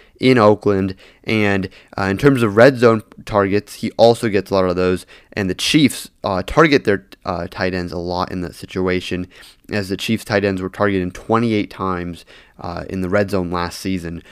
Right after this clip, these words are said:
third most in all of the National League, uh, National Football League, that is. Um, the Raiders allowed six receiving touchdowns when defending the red zone to tight ends last season, tied for seventh most, uh, in, in the N F L. So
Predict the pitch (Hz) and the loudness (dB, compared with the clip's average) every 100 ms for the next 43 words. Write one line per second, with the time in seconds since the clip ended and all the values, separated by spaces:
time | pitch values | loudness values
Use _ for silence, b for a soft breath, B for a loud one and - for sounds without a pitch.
0 | B - 120 110 101 101 95 92 - 104 | B 4 6 6 4 0 -2 -8 -6 -2
1 | 95 90 87 90 90 - 90 90 92 87 | -2 -2 -6 -6 -6 -8 -8 -4 -4 -6
2 | 87 B B - 90 85 85 - 92 - | -10 B B -10 -10 -10 -8 -8 -6 -8
3 | 87 - 107 - 87 87 90 87 85 87 | -10 -4 -2 -2 -4 -4 -6 -6 -6 -6
4 | - B B B - 90 87 82 B B | -8 B B B -2 0 0 -6 B B
5 | B - 117 143 156 117 110 110 104 101 | B 4 8 10 10 6 6 8 8 8
6 | - 127 - 104 - 139 127 113 101 - | 4 -2 0 -2 2 2 4 2 -2 -2
7 | 95 92 90 - 98 92 92 92 107 101 | -4 -2 -8 -4 -2 -2 -2 -4 -2 -2
8 | 95 90 92 90 90 90 87 - - 98 | -2 -2 -2 -4 -4 -4 -6 -12 -6 -2
9 | 95 90 90 87 - 98 90 90 87 - | 0 -2 -6 -12 -8 -6 -4 -6 -10 -18
10 | b - - 101 - 95 104 101 95 - | b -8 -2 0 -2 -2 0 0 -2 -4
11 | 98 92 90 - - - 87 85 - - | -2 -2 -2 -8 -12 -8 -8 -10 -12 -14
12 | - - - 95 90 87 90 87 87 87 | -14 -10 -6 -4 -4 -6 -8 -8 -8 -6
13 | - 95 | 0 0